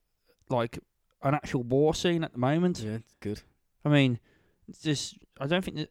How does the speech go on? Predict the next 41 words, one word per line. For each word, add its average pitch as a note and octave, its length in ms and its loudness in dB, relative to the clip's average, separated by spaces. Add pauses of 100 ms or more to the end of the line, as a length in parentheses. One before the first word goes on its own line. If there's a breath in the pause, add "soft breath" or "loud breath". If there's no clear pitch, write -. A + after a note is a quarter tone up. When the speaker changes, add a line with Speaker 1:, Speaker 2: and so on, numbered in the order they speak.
Speaker 1:
there's D3+ 240 -4
one, E3 460 4
one E3+ 320 2
dead D3 220 0
thing C#3 300 0
at C#3+ 60 0
the - 60 -10
moment A#2+ 280 2
in G#2+ 120 -4
it, - 120 -8
but A#2+ 180 -2
it - 120 -10 (240)
just, - 340 -4 (560 soft breath)
just - 180 0
looks E3+ 140 -2
like - 140 -2
absolute C#3+ 360 -2
carnage. D3+ 480 2
Imagine, E3 460 0
imagine E3 340 2
this D#3 200 -2
when F#3 180 2
you F#3 60 4
get C3 160 8
it. - 180 0 (460)
Just D3+ 120 -6
imagine D3 300 0
this C3+ 160 -2
as C3 100 0
a B2+ 60 0
scenario. B2 600 2 (180)
Speaker 2:
Yeah. G#2+ 220 -14 (160)
Speaker 1:
Like, B2 240 0
if C3+ 120 -6
you B2+ 100 4
had, B2+ 160 2
like, B2 160 2
an C3+ 120 -4
animal B2+ 300 4
war A#2+ 360 8
off. - 300 2